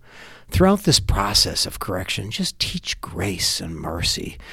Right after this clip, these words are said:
Teach what redemption means. I mean, use this as an opportunity to really kind of expose the children to the gospel and to get them into the habit of going to the Lord for forgiveness when they mess up.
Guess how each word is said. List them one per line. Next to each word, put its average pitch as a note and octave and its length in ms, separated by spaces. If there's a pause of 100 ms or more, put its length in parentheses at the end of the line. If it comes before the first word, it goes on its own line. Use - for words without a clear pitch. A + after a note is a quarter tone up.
(120)
Teach - 320
what B2+ 200
redemption F2+ 880
means. - 580
I C#3 40
mean, C#3 200
use F#3 280
this C#3 280
as F#2+ 200
an F2 80
opportunity G#2+ 840
to F#2+ 100
really C3 400 (320)
kind C3+ 280
of A#2 160
expose A#2+ 600
the C3+ 100
children C3+ 420
to A#2+ 140
the C#3+ 100
gospel - 800 (460)
and A#2+ 260
to A2 80
get D3 240
them C#3+ 180
into G#2+ 300
the E2 140
habit - 680 (300)
of G2 180
going B2 300
to C#3 100
the C3+ 140
Lord A2+ 320
for F#2 220
forgiveness F#2 920
when G#2 120
they G2+ 120
mess G2 300
up. G#2 200